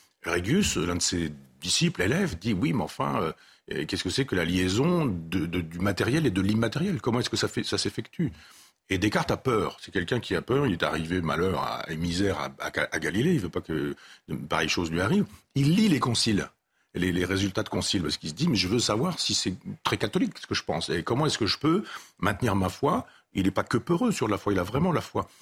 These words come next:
Et puis en même temps, faire de la science et, et prouver que. Et je pense que c'est à ce moment-là que ça bascule. C'est-à-dire qu'on ne peut pas éviter, quand on, quand on localise, euh, l'âme, on ne peut pas éviter de rendre possible la suite, ceux que j'appelais des cartésiens de gauche, et puis tous ceux qui, au dix-huitième siècle, disent, là, c'est de la matière, et puis, et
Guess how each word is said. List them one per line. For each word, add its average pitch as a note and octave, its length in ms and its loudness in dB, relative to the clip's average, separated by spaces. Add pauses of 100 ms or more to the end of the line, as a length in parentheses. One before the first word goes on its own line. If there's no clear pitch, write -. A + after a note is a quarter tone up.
(160)
Et - 120 0
puis B2+ 100 2
en A#2+ 60 2
même G#2+ 200 4
temps, G3+ 300 2
faire A2+ 220 0
de G#2+ 60 4
la G2 100 2
science G3+ 420 -2
et, G2 300 2
et E2 100 0
prouver A#2+ 360 0
que. - 200 -2 (400)
Et G#2+ 140 4
je G#2 100 2
pense G#3 240 0
que - 80 -2
c'est A2 160 2
à G#2 60 2
ce - 120 0
moment-là B2+ 240 2
que - 60 -6
ça - 80 -2
bascule. - 480 -6
C'est-à-dire F2 400 -4
qu'on E2 180 0 (180)
ne F#2 40 -2
peut G2+ 140 0
pas C3 120 2
éviter, G#2+ 480 2
quand A#2 220 -4
on, F#2 160 -2
quand - 220 -8
on E2+ 120 -2
localise, A2 600 0 (420)
euh, E2 80 -2
l'âme, A2 300 2 (300)
on - 20 -20
ne - 40 -14
peut F2+ 160 0
pas B2+ 40 4
éviter G2+ 420 2
de A2 180 0
rendre F#2 320 2
possible F#2 380 0
la D#2 80 2
suite, E3 320 0
ceux - 220 -6
que D#2 60 -4
j'appelais E2+ 240 -2
des D#2+ 80 -6
cartésiens D#2+ 440 -2
de E2+ 60 -2
gauche, C3+ 360 2
et D2+ 140 -4
puis - 120 -18
tous - 80 -10
ceux - 200 -2
qui, G2 180 -6
au D#2 60 0
dix-huitième D#2 440 -6
siècle, A#2+ 320 -2
disent, A2 240 -4
là, C#2+ 200 -2
c'est D2+ 140 -6
de C#2+ 60 -4
la D2 60 0
matière, F#2 520 -2
et - 40 -6
puis, E2+ 320 -4
et B1+ 80 -2